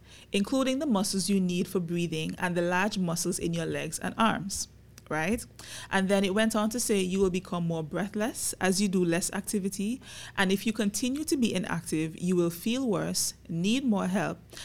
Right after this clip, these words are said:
and eventually even simple daily tasks will become difficult." When I read that,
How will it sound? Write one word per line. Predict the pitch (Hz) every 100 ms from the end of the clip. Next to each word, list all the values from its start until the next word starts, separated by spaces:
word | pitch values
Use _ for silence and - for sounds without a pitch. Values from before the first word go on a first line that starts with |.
| -
and | 196 -
eventually | 202 175 196 220 - 233 226
even | 214 208 214
simple | 208 - 240 233 240 233 233
daily | 202 165 170 170 170
tasks | - 147 147 175 - - -
will | 170 165
become | 160 165 147
difficult." | 123 - - - - - - - - - - - - - -
When | 226 403
I | 440
read | 202 170 156
that, | 147